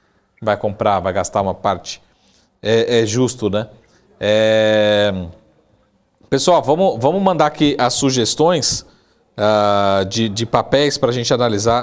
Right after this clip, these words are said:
aqui agora. Mas o pessoal tá falando muito sobre, eu, eu queria, eu queria até sugerir um pra você, Bo. Ah, mas todo mundo aqui falando muito sobre, ah, varejo, né? Ó, o, o Helder falou que vai comprar Magalu.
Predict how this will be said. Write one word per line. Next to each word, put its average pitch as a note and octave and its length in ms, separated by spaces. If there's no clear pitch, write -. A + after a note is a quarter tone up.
aqui C3+ 320
agora. G#2+ 420
Mas D3 180
o G3+ 60
pessoal A3+ 340
tá A3+ 140
falando G#3+ 320
muito G3 360
sobre, F3 680
eu, D#3+ 180
eu E3 180
queria, G3+ 320
eu D#3+ 100
queria F#3 300
até F#3+ 220
sugerir F3+ 420
um F3 140
pra F3 160
você, E3+ 420
Bo. A#2 320
Ah, G#2 640
mas A#2+ 340
todo E3 180
mundo E3 140
aqui D#3+ 160
falando D3+ 240
muito C#3+ 260
sobre, B2 560
ah, G#2 720
varejo, A#2 760
né? B2 300
Ó, G2 320
o, F#2+ 540
o G#2 80
Helder A2 220
falou A#2 180
que - 80
vai A#2+ 80
comprar A2 380
Magalu. G#2+ 580